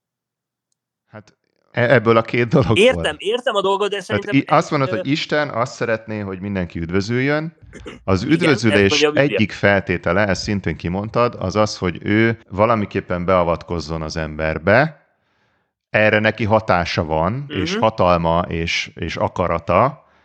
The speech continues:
Speaker 1: Tehát felteszem, akkor meg is teszi. Vagy ha nem, akkor mi akadályozza meg őt?
Speaker 2: Na, ez egy, ez egy feltételezés. Értem a dilemmát, ez a dilemma bennem is benne van, de szerintem ez nem logikailag ellenmondásos. Tehát, hogyha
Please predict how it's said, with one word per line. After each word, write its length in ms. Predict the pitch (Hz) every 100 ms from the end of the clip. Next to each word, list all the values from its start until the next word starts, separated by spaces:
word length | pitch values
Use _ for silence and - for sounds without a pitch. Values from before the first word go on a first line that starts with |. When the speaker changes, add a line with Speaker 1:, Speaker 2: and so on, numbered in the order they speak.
| _ _
Speaker 1:
Tehát 260 | 92 92
felteszem, 540 | - 113 127 135 - 120
akkor 420 | 113 123 117 92
meg 180 | 95 85
is 160 | 92 -
teszi. 440 | 101 - 78 76
Vagy 300 | - - 98
ha 100 | -
nem, 160 | 101 104
akkor 260 | 104 98 98
mi 100 | 104
akadályozza 640 | 90 85 80 78 78 76
meg 200 | 80 78 76
őt? 280 | 73 - _ _ _ _ _
Speaker 2:
Na, 220 | 131 147
ez 300 | - 190 180
egy, 140 | 160 156
ez 200 | 185 170
egy 140 | 143 -
feltételezés. 1080 | 135 143 139 127 127 120 117 127 143 - -
Értem 400 | 202 247 240 170
a 80 | 151
dilemmát, 580 | 160 147 135 135 196 -
ez 180 | 143 151
a 80 | 151
dilemma 380 | 156 165 160 165
bennem 320 | 220 208 131
is 160 | 127
benne 200 | 127 147
van, 180 | 156 165
de 100 | 156
szerintem 440 | 147 185 175 180 175
ez 120 | 165
nem 140 | 185
logikailag 640 | 147 151 131 131 123 123 127
ellenmondásos. 920 | 120 107 98 98 98 95 - - -
Tehát, 220 | 151 147
hogyha 360 | 160 160 160